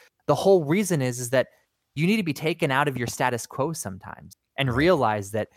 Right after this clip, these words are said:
Speaker 1: you know, you can be human.
Speaker 2: Right.
Speaker 1: We, we're human. We can have
Speaker 2: Right.
Speaker 1: personality, and that's a good thing.
Speaker 2: Right, and some of the
Speaker 1: Um,
Speaker 2: greatest things happen when you're uncomfortable,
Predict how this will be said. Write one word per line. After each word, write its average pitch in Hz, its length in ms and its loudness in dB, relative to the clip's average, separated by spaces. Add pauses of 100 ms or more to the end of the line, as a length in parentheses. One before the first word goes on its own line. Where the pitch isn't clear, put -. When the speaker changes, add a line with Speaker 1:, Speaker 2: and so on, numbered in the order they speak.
(260)
Speaker 1:
you 135 100 2
know, 139 80 6
you 123 200 -2
can 151 540 -2
be 127 260 -6
human. 139 720 -2 (140)
Speaker 2:
Right. 80 200 0
Speaker 1:
We, 135 200 -2
we're 135 180 -6
human. 135 640 0
We 117 80 -6
can 147 120 0
have 139 100 0
Speaker 2:
Right. - 120 -18
Speaker 1:
personality, 139 800 -4
and 113 80 -6
that's 120 140 -6
a 113 80 -6 (240)
good 131 320 2 (160)
thing. 107 340 -6 (200)
Speaker 2:
Right, 143 200 4
and 113 140 2
some 110 160 4
of 98 60 0
the - 60 2
Speaker 1:
Um, 98 40 -4
Speaker 2:
greatest 120 320 2
things 123 200 -2
happen 110 340 0
when 98 120 0
you're 98 140 0
uncomfortable, 101 640 -2